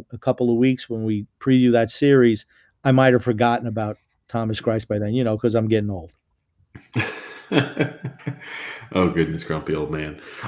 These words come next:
Speaker 2: Oh, I'm sorry. Now I remember. Good. You stalled just long enough, grumpy old man, for me to remember my point.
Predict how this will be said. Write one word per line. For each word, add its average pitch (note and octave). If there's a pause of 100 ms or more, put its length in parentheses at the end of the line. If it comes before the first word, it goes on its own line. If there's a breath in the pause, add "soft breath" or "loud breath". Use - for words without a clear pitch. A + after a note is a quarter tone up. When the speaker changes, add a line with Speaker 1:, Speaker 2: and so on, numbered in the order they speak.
Speaker 2:
Oh, -
I'm C3+
sorry. F2+
Now A#2
I G#2
remember. E2+
Good. F2
You G2+
stalled B2
just B2+
long B2
enough, G#2
grumpy F2+
old E2
man, E2+
for F2
me F2
to F2
remember E2
my D2+
point. D2